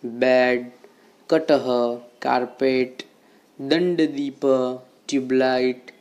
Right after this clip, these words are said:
पादपः, tree, चषकः, glass and कन्दुकः means football। चित्रपदानी टू, यहाँ पे हमें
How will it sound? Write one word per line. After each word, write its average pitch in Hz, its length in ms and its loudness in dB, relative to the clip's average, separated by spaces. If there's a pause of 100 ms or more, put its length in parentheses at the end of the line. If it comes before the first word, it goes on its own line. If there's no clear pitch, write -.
(400)
पादपः, 135 920 2 (240)
tree, 139 520 0 (460)
चषकः, 131 880 -2 (120)
glass 131 920 0 (180)
and 127 400 -4 (240)
कन्दुकः 120 600 0 (220)
means 139 360 -6
football। 107 840 -2 (1800)
चित्रपदानी 139 760 0
टू, 151 400 -2 (840)
यहाँ 170 240 0
पे 175 140 0
हमें 160 460 0